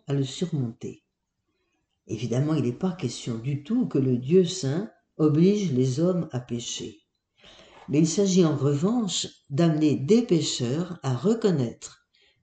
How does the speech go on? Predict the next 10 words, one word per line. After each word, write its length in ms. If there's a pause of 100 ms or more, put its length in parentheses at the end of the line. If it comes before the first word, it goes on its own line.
que 80
le 120
chemin 380
qu'ils 320
ont 100
pris 460 (160)
est 200
une 120
impasse 720
ruineuse. 840